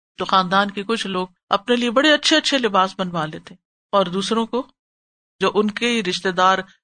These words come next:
کزنز وغیرہ ہوتے ہیں کوئی، تو چاہے اگر اللہ نے آپ کو توفیق دی نا، تو اپنا تھوڑا ہلکی کوالٹی کا بنا لیں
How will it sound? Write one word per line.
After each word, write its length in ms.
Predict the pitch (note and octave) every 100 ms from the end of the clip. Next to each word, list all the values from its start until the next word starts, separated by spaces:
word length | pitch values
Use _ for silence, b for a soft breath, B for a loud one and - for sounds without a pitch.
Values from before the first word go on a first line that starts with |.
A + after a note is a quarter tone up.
| _
کزنز 340 | G#3+ G3 G#3 G3
وغیرہ 280 | F3+ F3+
ہوتے 240 | F3+ F3 F#3+
ہیں 100 | F#3+
کوئی، 140 | - - _ _ -
تو 80 | C4
چاہے 180 | B3+
اگر 200 | B3 C4
اللہ 240 | B3+ A#3+ B3+
نے 80 | B3+
آپ 160 | A#3+
کو 100 | B3+
توفیق 420 | B3 A3 B3+ B3
دی 100 | A#3+
نا، 120 | C#4+ D#4+
تو 60 | C4
اپنا 240 | C4 C#4+
تھوڑا 320 | C#4 C#4 C4+
ہلکی 200 | A#3+ A3+
کوالٹی 380 | B3+ B3+ A#3+ C4+
کا 100 | C#4+
بنا 260 | C#4 B3
لیں 120 | B3